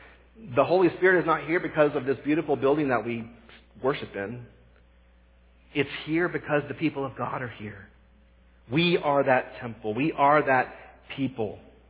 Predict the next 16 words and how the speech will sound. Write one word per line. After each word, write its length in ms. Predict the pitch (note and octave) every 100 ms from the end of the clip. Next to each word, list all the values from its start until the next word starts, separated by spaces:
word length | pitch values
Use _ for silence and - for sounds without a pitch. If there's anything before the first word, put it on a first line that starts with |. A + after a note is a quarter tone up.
| _ _ _ _ _ _ _ _ _
So 100 | -
when 60 | D3+
we 60 | D3
gather 380 | C3 D#3 F3+
together 400 | E3+ D3+ D#3+ D#3+
as 160 | D3 A#2+
God's 320 | C3+ C#3+ D3+ -
people 220 | D#3+ D3
for 120 | C#3+
worship, 420 | B2 C#3+ D3+ D3
the 80 | C#3
Holy 260 | C3+ D3 C#3+
Spirit 280 | D#3+ D3+ B2
dwells 320 | C3+ C#3+ C#3
among 260 | B2 C#3 D3
us, 160 | B2+